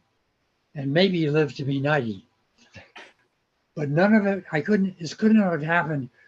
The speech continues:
without the support of my late wife, uh, over, over a sixty-four year period.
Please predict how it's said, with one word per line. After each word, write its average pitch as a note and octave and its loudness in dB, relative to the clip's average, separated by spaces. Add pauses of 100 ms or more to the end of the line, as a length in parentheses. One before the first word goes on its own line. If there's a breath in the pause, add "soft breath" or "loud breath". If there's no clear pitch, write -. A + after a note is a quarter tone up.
(220 soft breath)
without D#3+ -2
the C#3 -6
support D3+ 0
of C3 -2
my C3 -6 (220)
late D#3+ 0
wife, C3+ -2 (600)
uh, C3 -4 (420)
over, D3 -2 (100)
over C3+ -2
a A2+ -4
sixty-four - -2
year C#3 2
period. B2+ 0